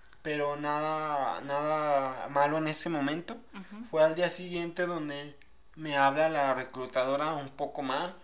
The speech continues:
Speaker 1: muy sentimental y muy sacada de onda ella, porque ella me comenta que no me quisieron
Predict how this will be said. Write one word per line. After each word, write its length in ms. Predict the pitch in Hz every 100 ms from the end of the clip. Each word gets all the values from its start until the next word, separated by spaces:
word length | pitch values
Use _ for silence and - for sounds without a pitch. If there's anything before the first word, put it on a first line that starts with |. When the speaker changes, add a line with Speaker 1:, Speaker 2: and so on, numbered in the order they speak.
| - - - - - - - -
Speaker 1:
muy 400 | 156 151 143 147
sentimental 920 | 165 160 151 139 135 131 147 156 165 -
y 400 | 147 147 143 143 147 139
muy 540 | 135 139 156 151 147
sacada 480 | 156 143 143 147 143
de 100 | 127
onda 300 | 135 151 147
ella, 300 | 160 208 214 - - - - - - - - -
porque 840 | 147 135 - 151 151 147 151 143
ella 180 | 147 165
me 180 | 165 151
comenta 840 | - 139 143 151 147 147 151 147 - - -
que 380 | 165 165 165 165 - - -
no 180 | 156 143
me 180 | 160 -
quisieron 640 | 143 - 175 202 214